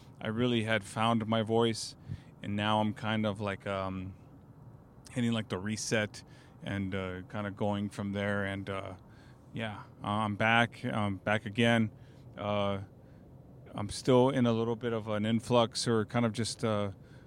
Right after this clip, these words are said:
little bit shocked. Still kind of,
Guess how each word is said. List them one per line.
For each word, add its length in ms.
little 140
bit 140
shocked. 760
Still 380
kind 180
of, 120